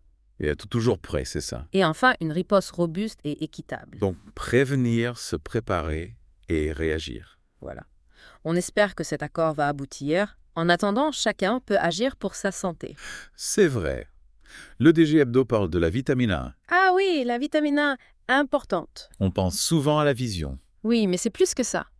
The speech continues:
Speaker 2: Un antioxydant puissant.
Speaker 1: Ah.
Speaker 2: L'engrais. Ça protège nos cellules.
Speaker 1: Contre quoi ?
Speaker 2: Contre le vieillissement et les maladies chroniques.
Speaker 1: Et on la trouve où, cette vitamine A ?
Speaker 2: Dans les aliments d'origine animale.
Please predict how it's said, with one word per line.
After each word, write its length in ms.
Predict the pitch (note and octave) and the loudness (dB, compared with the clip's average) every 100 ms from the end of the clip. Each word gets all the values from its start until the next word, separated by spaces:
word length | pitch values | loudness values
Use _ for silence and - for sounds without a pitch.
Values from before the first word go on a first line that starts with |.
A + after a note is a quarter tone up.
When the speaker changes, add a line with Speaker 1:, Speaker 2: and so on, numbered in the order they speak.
| _ _ | _ _
Speaker 2:
Un 120 | - F#3 | -4 -2
antioxydant 720 | A#3+ - C4+ B3+ - G3 G#3 | -2 0 0 0 -2 -4 -2
puissant. 440 | G3 G3 F3 E3 - _ _ - | -4 -8 -8 -8 -10 _ _ -10
Speaker 1:
Ah. 180 | C#2+ C#2+ - | -8 -8 -10
Speaker 2:
L'engrais. 440 | - F3 E3+ D3 C3+ _ _ _ _ _ _ | -2 0 0 -4 -10 _ _ _ _ _ _
Ça 160 | - E3+ | -10 -6
protège 400 | - C4 C4 B3+ | 0 0 2 2
nos 100 | C4+ | 2
cellules. 340 | C4 B3+ D4 - - - - - | 2 0 -2 -4 -14 -20 -20 -2
Speaker 1:
Contre 280 | - A2 A2+ | 2 4 2
quoi ? 280 | - D#3 A3+ - _ - | 4 4 2 -10 _ -6
Speaker 2:
Contre 280 | G3+ - | -6 -2
le 80 | G3 | -2
vieillissement 580 | F3+ F#3 F#3+ - A3+ E4 _ - | 0 2 0 2 -2 -2 _ -4
et 100 | F#3 | 0
les 120 | F#3 | 2
maladies 420 | F3+ F#3 F#3 F3+ | 2 2 2 0
chroniques. 500 | - G3 E3 D3 - | -4 -2 -2 -4 -8
Speaker 1:
Et 80 | D2+ | -2
on 60 | E2 | 2
la 120 | E2+ | 2
trouve 340 | - F2+ E2+ | 2 0 2
où, 220 | C3+ B3+ - | 2 2 -2
cette 280 | - - D2 | -4 0 0
vitamine 440 | E2 - E2 E2 D2 | 0 0 0 0 -4
A ? 200 | C2 B1+ _ _ - | -6 -10 _ _ -4
Speaker 2:
Dans 100 | G#3 | 2
les 160 | A3 A3+ | 4 4
aliments 320 | A3+ A#3+ A#3+ | 4 4 2
d'origine 400 | A3 G#3+ F#3 F#3 | 2 0 -2 -2
animale. 440 | F3 D#3+ C#3 - | -2 -2 -4 -8